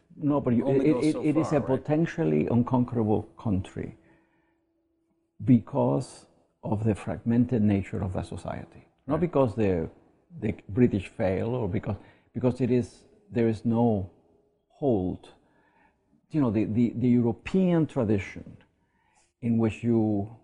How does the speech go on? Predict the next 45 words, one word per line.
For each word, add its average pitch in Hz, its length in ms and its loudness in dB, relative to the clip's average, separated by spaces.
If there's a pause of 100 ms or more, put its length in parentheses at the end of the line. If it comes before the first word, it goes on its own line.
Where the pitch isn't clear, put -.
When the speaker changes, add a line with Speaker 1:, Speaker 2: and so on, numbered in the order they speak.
(420)
Speaker 1:
can 113 200 0
defeat 110 280 -2
an 135 100 4
army 113 640 0
and 107 160 0
then 113 200 6
the 98 240 2 (120)
capital 127 360 2
surrender 113 560 0
and 92 180 -2
you're 101 140 0
giving 110 320 2
a 101 40 -2
key 98 500 -2 (1200)
doesn't 143 320 0
work 76 340 -2 (220)
in - 160 0
history. - 560 -2 (580)
You 135 100 2
know, 110 120 2
that's 120 180 0
very 127 300 0
lovely. 117 580 0
You, 92 240 0
you 107 140 2
defeat 123 320 0
your 135 160 2
army 139 160 2
in 127 80 4
the 123 80 2
field 185 360 -2
and 110 160 4
then 107 540 2
somebody 107 260 2
comes 98 300 -4
in 165 180 2
and 113 120 2
give 101 160 2
you 104 80 2
the 95 80 0
keys - 280 -6
to 117 60 -4
the 95 100 -2
city 135 500 -4
and, 95 180 -4